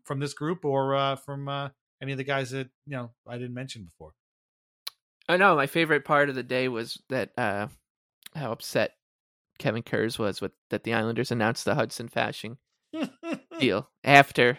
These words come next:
Speaker 2: they spoke to everybody.
Speaker 1: It was awesome. It
Speaker 2: <laughs>
Speaker 1: was
Speaker 2: It was
Speaker 1: awesome. So,
Speaker 2: so
Speaker 1: yeah,
Speaker 2: good.
Speaker 1: they're all done, and then,
Speaker 2: Yeah.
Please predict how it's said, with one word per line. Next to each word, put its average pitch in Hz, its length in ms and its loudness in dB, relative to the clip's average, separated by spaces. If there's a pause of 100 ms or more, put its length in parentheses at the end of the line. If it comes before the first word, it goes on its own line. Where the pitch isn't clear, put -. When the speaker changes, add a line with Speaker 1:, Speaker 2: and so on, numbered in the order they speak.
Speaker 2:
they 127 100 6
spoke 139 320 0
to 190 80 0
everybody. 165 460 2
Speaker 1:
It 165 60 4
was 180 180 6
awesome. 170 640 4
It 147 80 0
Speaker 2:
<laughs> 160 60 2
Speaker 1:
was 180 200 8
Speaker 2:
It - 40 10
was 185 80 12
Speaker 1:
awesome. 160 200 4
So, 175 120 0
Speaker 2:
so 180 60 4
Speaker 1:
yeah, 151 340 10 (240)
Speaker 2:
good. 160 100 8
Speaker 1:
they're 165 180 12
all 208 220 10
done, 180 560 8
and 151 220 2
then, 160 260 8
Speaker 2:
Yeah. 294 160 2